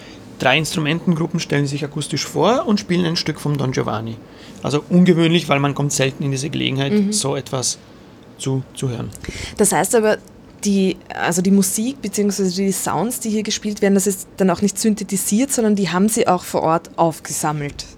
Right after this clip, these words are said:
Speaker 1: Ha, das ist jetzt, ähm, eine gute Frage, weil, ähm, wir haben hier so viele Lautsprecher und wir können so exakt, ähm, den Schall reproduzieren,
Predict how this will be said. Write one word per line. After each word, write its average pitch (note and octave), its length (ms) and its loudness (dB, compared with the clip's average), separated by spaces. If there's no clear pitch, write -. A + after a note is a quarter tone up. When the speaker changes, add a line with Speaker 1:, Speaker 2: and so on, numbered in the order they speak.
Speaker 1:
Ha, D3 180 2
das C#3 180 0
ist F#3 100 2
jetzt, - 360 2
ähm, D3+ 640 2
eine G#3 120 -6
gute D#3 240 2
Frage, D3+ 440 2
weil, B2 760 0
ähm, B2 380 -6
wir D#3+ 100 2
haben E3 60 2
hier F#3+ 160 6
so G3 100 0
viele G#3 220 4
Lautsprecher C#3 880 -2
und D3+ 280 -2
wir D#3 100 0
können F3 340 0
so F#3+ 440 2
exakt, - 840 -4
ähm, C#3+ 360 -4
den D3 120 0
Schall C#3 260 0
reproduzieren, C#3+ 720 0